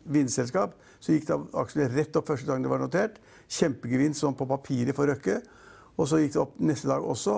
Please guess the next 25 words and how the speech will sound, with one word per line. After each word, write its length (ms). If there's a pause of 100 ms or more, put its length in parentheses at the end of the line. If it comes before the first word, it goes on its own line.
og 80
så 240
falt 300
den 100
da, 60 (400)
er 80
de 80
falt 180
i 60
dag. 180
Da 80
folk 240
tenker 240
kanskje 220
at 80 (240)
kanskje 160
det 80
er 100
litt 160
luft, 240
kanskje 160
det 80
ikke 140
er 80
så 100